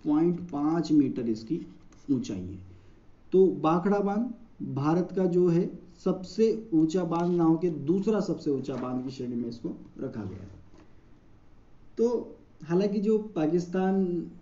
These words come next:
के साथ भारत का सिंधु नदी जल समझौता हुआ था उन्नीस सौ साठ में,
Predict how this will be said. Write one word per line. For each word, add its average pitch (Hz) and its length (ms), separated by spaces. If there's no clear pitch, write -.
के 156 400
साथ 165 320
भारत 151 360
का 156 80
सिंधु 156 320
नदी 143 440
जल 135 200
समझौता 127 640
हुआ 123 240
था 131 120
उन्नीस 120 340
सौ 123 100
साठ 113 340
में, 117 220